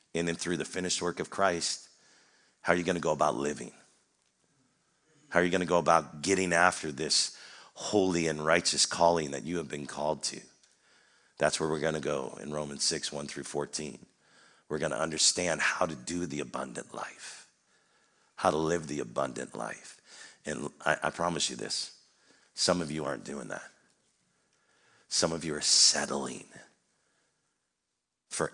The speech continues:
emptiness and stuff that will not and does not satisfy.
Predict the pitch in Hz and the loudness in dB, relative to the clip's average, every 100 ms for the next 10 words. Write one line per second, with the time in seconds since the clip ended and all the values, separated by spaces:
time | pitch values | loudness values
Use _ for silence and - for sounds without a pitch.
0 | 80 82 - 80 71 64 - - - - | -4 -4 -6 -8 -6 -6 -4 -4 -4 -6
1 | - _ _ _ _ 82 73 - 90 85 | -12 _ _ _ _ -4 2 2 2 0
2 | - 82 73 - 78 85 87 82 85 82 | 0 -2 -2 -4 0 0 0 2 2 2
3 | - - - - - - 73 71 - 76 | -4 -18 -18 -16 -16 -8 -2 0 0 -2
4 | 73 - - - 64 60 - - - - | -4 0 0 2 0 -2 -4 -6 -8 -10